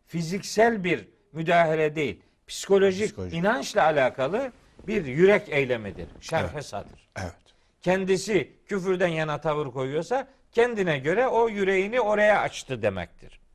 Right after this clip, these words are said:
Speaker 1: Ama bu surede sözü edilen hususiyet İslam'a, risalete bir yüreğin açılması demektir. Psikolojik anlamda onun huzura kavuşturulması, gönlün ferahlatılması demektir.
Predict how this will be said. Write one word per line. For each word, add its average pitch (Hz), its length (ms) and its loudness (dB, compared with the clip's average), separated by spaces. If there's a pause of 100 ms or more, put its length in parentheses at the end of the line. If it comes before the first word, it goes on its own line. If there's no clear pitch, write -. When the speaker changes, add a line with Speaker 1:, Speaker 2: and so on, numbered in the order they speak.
(560)
Speaker 1:
Ama 156 360 0 (180)
bu 185 180 -8
surede 156 520 0
sözü 202 320 -2
edilen 156 380 -2
hususiyet 180 680 -6 (840)
İslam'a, 175 760 -2 (580)
risalete 156 920 0 (160)
bir 147 200 -2
yüreğin 139 600 -4 (440)
açılması 139 640 -6
demektir. 113 500 -8 (360)
Psikolojik 170 560 -4
anlamda 135 520 -4
onun 190 380 -4 (440)
huzura 160 480 0
kavuşturulması, 120 880 -6
gönlün 147 640 -6 (260)
ferahlatılması 160 920 -2
demektir. 131 480 -6